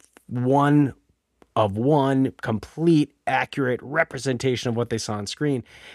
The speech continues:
And I know that in some regards we talk about costuming in terms of uniformity. We need, we need people to, the, the work that we do to go in front of people, we want them to believe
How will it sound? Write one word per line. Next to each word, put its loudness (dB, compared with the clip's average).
And 0
I 6
know 6
that 4
in 4
some 0
regards 0
we -2
talk -2
about -2
costuming -2
in -4
terms -6
of -6
uniformity. 0
We -4
need, -4
we -2
need 0
people 0
to, -4
the, 2
the 0
work 2
that 4
we 0
do -4
to -6
go -6
in -10
front 2
of -2
people, -2
we -4
want 0
them 4
to -2
believe -4